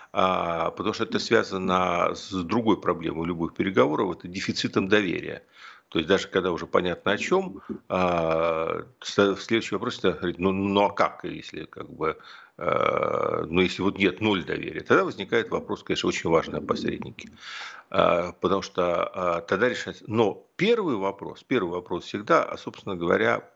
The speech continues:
формула какая? То есть тут есть ли формула переговорная, приемлемая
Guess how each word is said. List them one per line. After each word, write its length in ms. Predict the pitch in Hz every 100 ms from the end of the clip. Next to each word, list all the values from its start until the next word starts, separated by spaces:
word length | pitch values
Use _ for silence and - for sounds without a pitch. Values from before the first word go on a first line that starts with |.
| _
формула 460 | - 139 92 -
какая? 440 | - - - 92 - - - - _ _ _ _ _ _ - - -
То 120 | -
есть 100 | -
тут 160 | 101
есть 220 | - 226 147
ли 60 |
формула 800 | 120 - 123 80 78 76 78 80 _ _
переговорная, 840 | 92 87 107 156 196 156 98 82 - - - _ _
приемлемая 880 | 113 120 110 78 80 78 80 78